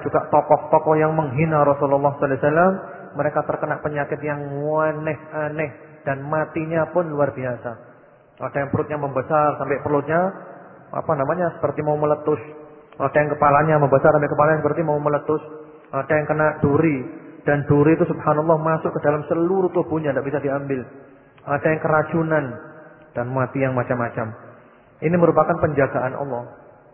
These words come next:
Ya, "Inna kafainakal mustahzi'in." Sebagaimana juga sahabat Utsman bin Affan, ketika beliau dibunuh itu kan, beliau dibunuh dalam keadaan beliau ngaji.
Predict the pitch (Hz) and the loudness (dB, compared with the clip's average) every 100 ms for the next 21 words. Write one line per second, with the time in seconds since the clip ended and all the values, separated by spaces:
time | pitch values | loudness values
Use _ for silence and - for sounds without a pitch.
0 | - 131 117 110 143 135 131 127 127 131 | -12 -10 -8 -8 -6 -2 -2 0 -2 0
1 | 127 131 131 127 160 175 180 - - - | -2 -2 -2 0 0 0 -6 -14 -20 -20
2 | - 135 - 127 117 127 135 127 117 110 | -12 -12 -4 -4 -4 -8 -8 -10 -10 -16
3 | - _ _ _ _ _ - 127 123 139 | -20 _ _ _ _ _ -6 -2 0 2
4 | 143 147 147 139 135 143 160 156 156 147 | 2 4 4 4 4 4 2 2 0 0
5 | 127 151 - 170 156 - - - - - | 0 0 2 0 0 -8 -16 -20 -20 -20
6 | - - 117 135 135 135 131 127 135 139 | -14 -8 -4 0 2 4 2 2 0 0
7 | 147 139 139 160 190 - - - - - | 2 0 0 -2 -4 -12 -18 -20 -20 -20
8 | - _ _ _ - 151 156 131 160 185 | -20 _ _ _ -4 0 0 0 0 0
9 | 170 123 139 151 151 143 143 156 151 - | 2 2 2 2 2 2 0 0 -2 -4